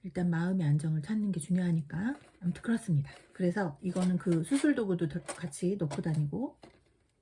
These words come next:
그리고 여기에는, 이 색깔에는 제가 갖고 있는 올리브 나무 바늘이 있어요. 이게 제가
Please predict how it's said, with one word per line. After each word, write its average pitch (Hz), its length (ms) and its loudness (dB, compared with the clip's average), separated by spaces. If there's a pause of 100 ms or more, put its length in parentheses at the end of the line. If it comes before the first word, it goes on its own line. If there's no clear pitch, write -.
(100)
그리고 - 460 -6 (360)
여기에는, 175 560 0 (500)
이 170 180 -2
색깔에는 151 720 -2 (600)
제가 214 220 -2
갖고 190 340 -2
있는 180 400 2 (400)
올리브 233 480 0
나무 151 340 0 (240)
바늘이 160 380 0
있어요. 151 560 0 (760)
이게 180 320 2 (800)
제가 175 280 0